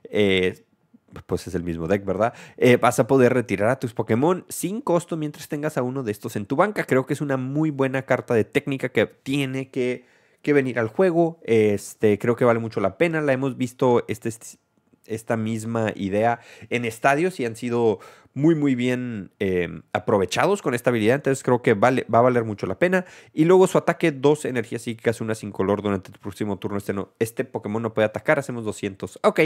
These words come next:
no está súper padre el ataque, pero la habilidad creo que sí va a valer la pena. Latios.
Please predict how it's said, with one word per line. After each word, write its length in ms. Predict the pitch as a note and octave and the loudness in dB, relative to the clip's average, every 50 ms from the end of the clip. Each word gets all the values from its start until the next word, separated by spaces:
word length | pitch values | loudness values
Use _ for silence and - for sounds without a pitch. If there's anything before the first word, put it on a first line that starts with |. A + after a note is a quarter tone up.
| C#3+ C3+ - | 0 -2 -6
no 180 | B2+ C3 C#3 | -6 -6 -6
está 420 | C#3 - - C#3 C3+ B2+ G2+ - - - - - _ | -6 -2 2 2 4 4 2 0 -4 -18 -20 -20 _
súper 400 | _ - D3 C3+ - C3+ B2 A2+ | _ -2 -2 0 2 2 0 2
padre 220 | - B2+ C3 B2 A#2+ | 2 2 2 2 0
el 60 | G#2+ | -2
ataque, 360 | G#2 - - E3+ - - D#3+ | -2 -2 -4 -4 -4 -4 -6
pero 340 | - _ - G#3+ G#3 F#3 F#3 | -2 _ 4 4 4 4 4
la 120 | E3+ D#3 | 2 0
habilidad 380 | C#3 C3 B2 A#2 G#2 A2+ A2+ - | 0 -2 -4 -4 -4 -4 -4 -4
creo 220 | - A#2 A2 G#2+ | -4 -4 -4 -4
que 80 | - - | -4 -8
sí 140 | - - G2 | -10 -6 -4
va 80 | G2 | -2
a 40 | F#2 | -2
valer 220 | F#2 F2 F2 E2+ | -2 -2 -4 -4
la 120 | F2 F2 - | -8 -8 -6
pena. 340 | - F#2+ F#2 F#2 E2+ E2 - - - - - - - | -4 -4 -2 -2 -4 -8 -10 -16 -20 -20 -18 -6 0
Latios. 640 | - D3 E3 E3+ E3 - D#3+ C3 A2 - - - - | 2 4 4 4 2 2 2 2 2 0 -4 -12 -14